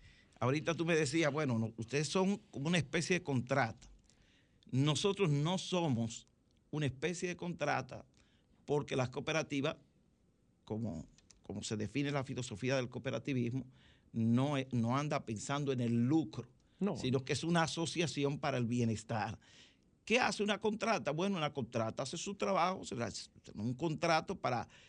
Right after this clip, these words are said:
Speaker 1: eh, X actividad, X gestión, sea corte, reconexión, avería, y ellos se van a circunscribir solamente en esa parte. Ellos van a hacer solamente eso.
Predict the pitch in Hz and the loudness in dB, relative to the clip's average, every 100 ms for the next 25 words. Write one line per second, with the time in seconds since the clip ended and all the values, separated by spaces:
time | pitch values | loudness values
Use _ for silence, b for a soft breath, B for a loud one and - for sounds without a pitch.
0 | b b 123 120 - 147 151 160 135 160 | b b 0 2 2 0 0 -2 -2 -2
1 | 147 143 151 156 104 123 123 139 139 131 | 0 2 2 2 -4 -10 -6 -2 -2 -2
2 | - 147 147 143 - 147 - 139 147 123 | -2 0 2 0 -4 -8 -4 0 0 -2
3 | 117 117 110 110 - 147 151 143 120 107 | -6 -6 -4 -4 -2 0 0 -2 -4 -2
4 | 120 156 151 143 B B B B 185 208 | 0 2 2 0 B B B B 2 2
5 | - 170 180 160 131 160 117 175 156 170 | 4 4 6 4 2 -4 -6 -8 -6 -2
6 | 156 143 160 - - - 196 208 131 160 | 0 0 0 -4 -8 -4 0 2 2 0
7 | 202 - 123 123 110 - 85 - - - | 0 0 0 0 -2 -6 -10 -12 -20 -20
8 | b b b b - 139 165 151 127 165 | b b b b -2 0 2 0 0 0
9 | 147 - 143 127 123 - 117 | -2 -2 0 0 0 -2 -6